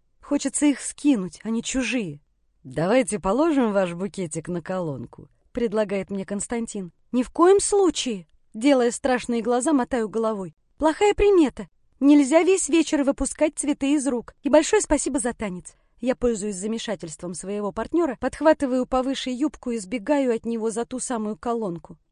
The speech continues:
Нас разделяют танцующие пары, и я выдыхаю,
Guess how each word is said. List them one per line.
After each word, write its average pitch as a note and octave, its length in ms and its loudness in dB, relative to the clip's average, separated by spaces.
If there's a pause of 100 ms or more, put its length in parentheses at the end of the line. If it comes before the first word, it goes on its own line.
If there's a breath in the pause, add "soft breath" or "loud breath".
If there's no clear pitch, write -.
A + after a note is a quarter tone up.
(100)
Нас A#3+ 240 -2
разделяют A#3 600 -2
танцующие A#3 680 -4
пары, C#4+ 260 2
и - 140 -8
я A#3+ 160 -2
выдыхаю, G#3 560 -4